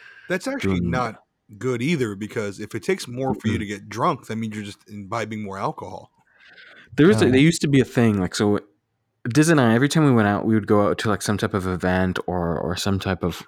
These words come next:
Speaker 2: like, conferencing or hangout. Diz has a reputation of being, uh, a, a functional drunk
Speaker 1: Mm-hmm.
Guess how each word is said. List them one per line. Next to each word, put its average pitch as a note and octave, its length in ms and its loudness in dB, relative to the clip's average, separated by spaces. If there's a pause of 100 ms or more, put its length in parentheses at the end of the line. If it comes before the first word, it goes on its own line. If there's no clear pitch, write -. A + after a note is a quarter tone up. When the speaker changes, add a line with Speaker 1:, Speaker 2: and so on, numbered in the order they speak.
Speaker 2:
like, E2 180 -10 (120)
conferencing G2+ 960 -2
or D2 100 -10
hangout. F#2+ 460 -4 (560)
Diz D3+ 220 6
has F3+ 120 4
a D#3 60 4
reputation A#2 600 2
of F#2 160 -4
being, G2 500 0
uh, F2+ 280 -2 (340)
a, F2+ 420 -2
a - 80 -8
functional B2+ 540 2
drunk C#3 420 2
Speaker 1:
Mm-hmm. C#3 400 -10